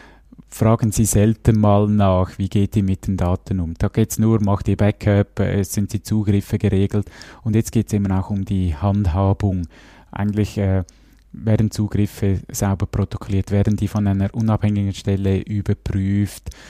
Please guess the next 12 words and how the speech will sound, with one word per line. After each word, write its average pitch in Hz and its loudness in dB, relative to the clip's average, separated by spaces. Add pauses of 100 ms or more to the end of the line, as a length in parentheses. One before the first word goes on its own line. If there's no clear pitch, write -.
(520)
Das 104 2
Recht 110 0
auf 107 -2
Auskunft 110 -4
ist - -6
so 107 0
eins. 101 0
Wie 107 0
stellt 104 0
ihr 104 0
das 101 -2
sicher? 104 0